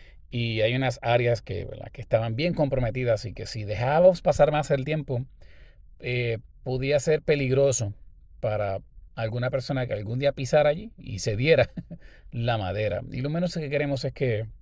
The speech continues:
que las personas que van a nuestro templo, este, salgan lastimadas, eh, o que vivan,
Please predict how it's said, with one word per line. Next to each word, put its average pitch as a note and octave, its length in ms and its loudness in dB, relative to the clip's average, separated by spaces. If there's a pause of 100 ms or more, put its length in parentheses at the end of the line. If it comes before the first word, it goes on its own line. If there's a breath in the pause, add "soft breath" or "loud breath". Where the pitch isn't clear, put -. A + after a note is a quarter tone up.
(840 soft breath)
que B2 160 -2
las A#2 160 0
personas A#2+ 320 0
que C#3+ 100 0
van C#3 160 -2
a C3+ 40 -2
nuestro B2+ 220 -4
templo, A#2 440 -6 (160)
este, - 320 -16
salgan A#2 280 -4
lastimadas, A2+ 640 -4 (1300 soft breath)
eh, G#2 460 -4 (300)
o B2 140 2
que B2 160 0
vivan, A#2 500 0